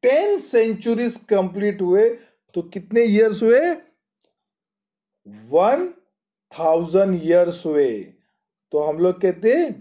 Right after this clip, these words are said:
millennium is complete। Such a method of dividing time is known as a unilinear division of time। और इस method, इस time को जैसे हम dividing करते हैं उसे हम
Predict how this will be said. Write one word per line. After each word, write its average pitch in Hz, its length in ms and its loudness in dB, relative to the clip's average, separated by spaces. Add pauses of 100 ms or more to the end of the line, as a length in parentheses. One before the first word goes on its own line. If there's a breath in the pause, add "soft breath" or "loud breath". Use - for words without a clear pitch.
(240)
millennium 180 760 -2 (240)
is 156 180 -8 (200)
complete। 120 760 -6 (720 soft breath)
Such 240 380 -2
a 220 80 2
method 190 460 0
of 170 280 0
dividing 160 580 0 (160)
time 156 300 0
is 139 140 -14
known 131 360 -6 (120)
as 190 200 -2
a 247 140 2 (520 loud breath)
unilinear 208 960 0 (140)
division 127 420 -6
of 156 100 -4 (380)
time। 117 320 -4 (340 soft breath)
और - 400 -8
इस 294 340 0
method, 165 520 0
इस 240 280 -4 (600)
time 165 240 0
को 165 120 -8
जैसे 160 300 0
हम 190 140 0 (100)
dividing 196 640 0
करते 156 280 -2
हैं 277 200 0 (340 loud breath)
उसे 185 460 0
हम 165 180 -4